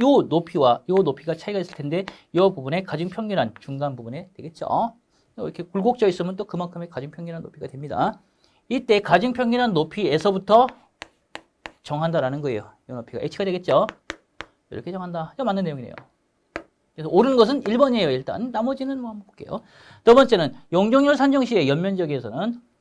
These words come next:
지하층의 면적과 지상층의 주차용으로 쓰이는 면적은 포함시킨다. 용적률, 면적이 들어가요. 근데 용적률 산정을 할 때에는 포함이 아니라 제외됩니다.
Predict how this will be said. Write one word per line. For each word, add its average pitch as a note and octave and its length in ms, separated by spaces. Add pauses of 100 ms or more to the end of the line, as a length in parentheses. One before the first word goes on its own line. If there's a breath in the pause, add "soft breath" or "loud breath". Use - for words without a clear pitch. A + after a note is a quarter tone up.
(380)
지하층의 B3+ 640
면적과 F#3 840
지상층의 G#3 640
주차용으로 A#3+ 760
쓰이는 A3 380
면적은 D3+ 400
포함시킨다. B3 680 (600 soft breath)
용적률, A#3+ 800
면적이 G3+ 340
들어가요. G3+ 500
근데 F#3+ 220
용적률 C#4 720
산정을 B3+ 380
할 B3+ 160
때에는 G#3+ 400 (560)
포함이 A3 240
아니라 F#3+ 400 (140)
제외됩니다. D3+ 640